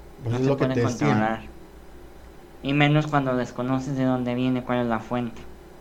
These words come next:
Speaker 1: Porque ellos estaban jugando a eso, a ser Dios. Entonces, mucho de, mucho de eso dice que causó todos estos efectos o estas memorias
Speaker 2: O sea, causó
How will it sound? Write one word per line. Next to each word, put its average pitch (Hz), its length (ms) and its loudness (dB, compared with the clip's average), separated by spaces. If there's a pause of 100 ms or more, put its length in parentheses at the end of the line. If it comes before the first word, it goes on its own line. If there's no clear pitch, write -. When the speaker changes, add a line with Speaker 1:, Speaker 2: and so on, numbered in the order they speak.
(480)
Speaker 1:
Porque 123 240 0
ellos 156 120 4
estaban 156 360 0
jugando 123 420 2
a 110 100 2
eso, 175 360 -4
a 131 60 -6
ser 113 260 -2
Dios. 180 320 -2 (3250)
Entonces, 123 360 0 (120)
mucho 131 380 2
de, 139 80 4
mucho 131 320 6
de 131 160 6
eso 127 200 0
dice 117 400 2 (580)
que 120 140 2
causó 110 340 0
todos 123 360 0
estos 120 320 -6
efectos 127 580 -2
o 107 60 2
estas 120 420 -2 (720)
memorias 120 540 2
Speaker 2:
O - 20 -6
sea, - 80 -12
causó 131 140 4